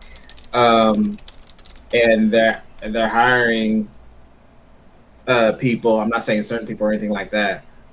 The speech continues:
but they're looking at, okay, how do we look at this lens?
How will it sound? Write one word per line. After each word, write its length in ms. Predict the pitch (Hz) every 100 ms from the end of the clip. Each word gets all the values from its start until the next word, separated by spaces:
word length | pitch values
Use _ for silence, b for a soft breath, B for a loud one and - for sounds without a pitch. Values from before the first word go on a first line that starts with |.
| 101
but 340 | 117 107 95 -
they're 160 | 104 117
looking 280 | 113 117 113
at, 160 | 110
okay, 560 | 107 110 - 107 98 92 - - - - - -
how 280 | - 127 127
do 80 | 131
we 140 | 123
look 240 | 120 117
at 160 | 117 107
this 220 | 110 107
lens? 400 | 110 110 98 -